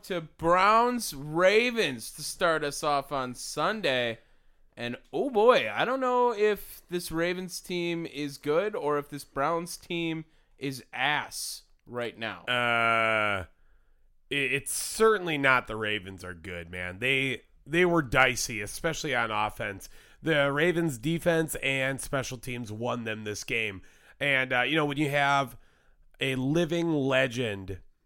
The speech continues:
Speaker 2: by the name of Justin Tucker on your team, uh,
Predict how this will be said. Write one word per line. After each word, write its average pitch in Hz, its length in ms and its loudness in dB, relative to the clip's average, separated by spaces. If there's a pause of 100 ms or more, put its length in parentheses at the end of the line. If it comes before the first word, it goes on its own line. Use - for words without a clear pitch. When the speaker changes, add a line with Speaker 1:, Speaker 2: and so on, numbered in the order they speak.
(380)
Speaker 2:
by 127 220 0
the 123 140 -6
name 123 220 0
of 110 160 -6
Justin 117 520 -6
Tucker 120 420 -2
on 92 180 -8
your 90 120 -10
team, 87 480 -12 (500)
uh, 101 380 -2